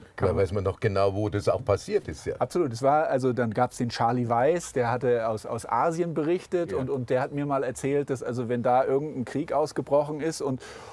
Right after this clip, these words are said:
Speaker 2: und die, äh, segeln waren oder
Speaker 1: Mhm.
Speaker 2: so, dann hat der Krieg einfach erst mal zwei Tage später erst in Deutschland stattgefunden.
Speaker 1: Genau,
Speaker 2: Weil,
Speaker 1: so war's.
Speaker 2: weil, weil das
Speaker 1: Genau,
Speaker 2: nicht
Speaker 1: so war's,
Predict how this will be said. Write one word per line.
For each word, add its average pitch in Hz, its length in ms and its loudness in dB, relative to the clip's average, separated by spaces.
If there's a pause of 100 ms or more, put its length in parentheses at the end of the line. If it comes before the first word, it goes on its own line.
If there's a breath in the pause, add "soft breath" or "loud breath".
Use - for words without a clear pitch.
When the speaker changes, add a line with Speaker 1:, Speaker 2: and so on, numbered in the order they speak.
(120 loud breath)
Speaker 2:
und 131 160 -2
die, 147 160 2
äh, 131 420 4
segeln 143 520 2
waren 170 320 0
oder 160 220 2
Speaker 1:
Mhm. 147 40 -2
Speaker 2:
so, 165 140 0
dann 151 180 0
hat 135 100 0
der 143 120 0
Krieg 143 240 -4
einfach 131 280 0
erst 139 260 -2
mal 131 160 0
zwei 120 220 4
Tage 127 280 0
später 165 320 0
erst 135 240 -2
in - 80 -6
Deutschland 120 400 0
stattgefunden. 131 640 0
Speaker 1:
Genau, - 200 -8
Speaker 2:
Weil, 113 180 4
Speaker 1:
so 101 60 2
war's. 85 240 0
Speaker 2:
weil, 117 380 4
weil 120 240 0
das 139 220 -12
Speaker 1:
Genau, 143 180 -6
Speaker 2:
nicht - 220 -8
Speaker 1:
so 98 160 -4
war's, 78 80 -2